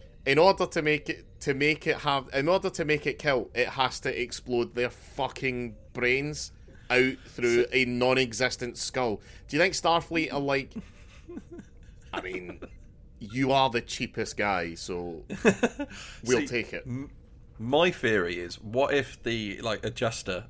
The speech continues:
Speaker 2: on the side, the little thing that you adjust on the side of the phaser, what if it's like the one on a toaster, where it's like,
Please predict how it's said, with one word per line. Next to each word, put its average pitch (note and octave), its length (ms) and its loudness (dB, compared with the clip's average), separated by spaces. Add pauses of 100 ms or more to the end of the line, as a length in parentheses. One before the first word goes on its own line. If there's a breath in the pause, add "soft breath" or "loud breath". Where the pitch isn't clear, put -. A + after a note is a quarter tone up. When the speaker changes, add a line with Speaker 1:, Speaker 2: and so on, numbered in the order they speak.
Speaker 2:
on G#2 200 -8
the G2+ 100 -4
side, A2+ 440 0
the A#2 200 -2
little B2 260 -2 (120)
thing A2+ 200 -2
that G#2+ 100 -8
you G#2 100 -4 (200)
adjust A2+ 380 -2
on G2 80 -6
the F#2+ 60 -6
side F#2+ 240 -2
of G2 100 -8
the G#2 100 -8
phaser, G2 300 -4 (240 loud breath)
what D#3 180 8
if - 120 2
it's B2 140 0
like C3+ 280 2
the B2 80 0
one A#2 180 -2
on A2 140 -2
a G#2+ 40 -2
toaster, - 540 -4 (640 soft breath)
where A#2 160 4
it's A#2 140 -2
like, A#2 240 4